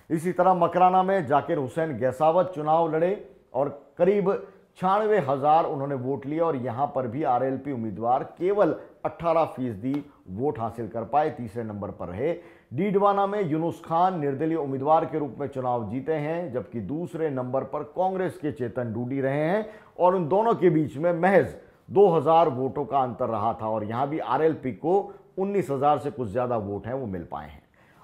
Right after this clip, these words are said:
अगली सीट लाडनू की है, जहां मुकेश भाकर पचास फीसदी वोट उन्होंने हासिल किए और यहां पर तीसरे नंबर पर आरएलपी रही। परबतसर में भी यही स्थितियां रही, जहां राम निवास गवड़िया हैं वो दस हजार वोटों से चुनाव जीते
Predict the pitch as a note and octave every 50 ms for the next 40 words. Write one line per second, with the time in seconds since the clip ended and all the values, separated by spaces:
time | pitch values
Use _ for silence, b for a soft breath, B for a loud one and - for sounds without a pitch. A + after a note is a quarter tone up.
0 | b b C#3 D#3+ E3+ G3 G#3 G3 G3+ - G#3 G#3+ F3 D3+ D#3+ E3 E3+ F3+ F3 F3
1 | G3 G3 G3 F#3 G3 G3 F3+ E3 F3+ F#3 F3+ D#3+ D3 - F3+ F#3+ F3 A#2+ G#2+ -
2 | B2+ C#3+ E3 - - F3 F3 F3 - - E3 - - - G3+ F#3 F3 F#3 F#3 F3+
3 | - - - D#3 D#3+ C#3 A#2+ C#3+ D#3+ D3+ B2 B2+ D#3 F3 F3 D#3 D3+ D3+ D3 D3
4 | C#3+ A#2 B2 - - - C3 B2 G2 - - B2+ C3 C#3 D#3 E3+ F3+ F3+ B B
5 | B B B - - A2 A#2+ B2+ D3 E3+ F3 D#3 C3 B2+ A2+ C3 - - D#3+ D#3
6 | - - - D#3+ E3+ D3+ C#3 D3 D#3 C#3+ C3 B2 B2+ B2 G#2 F#2 C3+ C3+ B2+ -
7 | A#2+ A#2 A2 A2 A2 A2+ G#2+ - G#2 G2+ F#2+ F#2 F2+ E2 - _ - E3 E3+ E3+
8 | G3+ G3 G3+ - G#3 F#3+ F#3 G3 G3 F#3 G3+ F3+ F3 F#3 G3+ F#3+ F#3+ - G3 F3
9 | - F3+ F#3 F3+ F3 F3+ F3+ G3 G#3 G3 C#3 C#3+ D#3 C#3 D#3 D#3+ D#3 C#3 C#3 C#3
10 | D3 E3 D#3+ E3 D#3 D3 D3 D#3 D#3+ D#3 C3 G#2 A2+ G#2 B2+ B2 C3+ D3 D#3 D#3+
11 | E3+ D#3+ C#3 C3 C3+ C#3+ D3 C#3 C#3 G#2+ F2 - F3+ F#3 F#3 C#3 C3 B2+ D#3 D#3
12 | D#3 D3 C3 B2+ C3 A#2 C#3 C3+ A2 C3 A#2 - B2 B2 B2 A#2+ A2 A2+ B2+ A#2+
13 | - C3+ C#3 D#3 D#3 B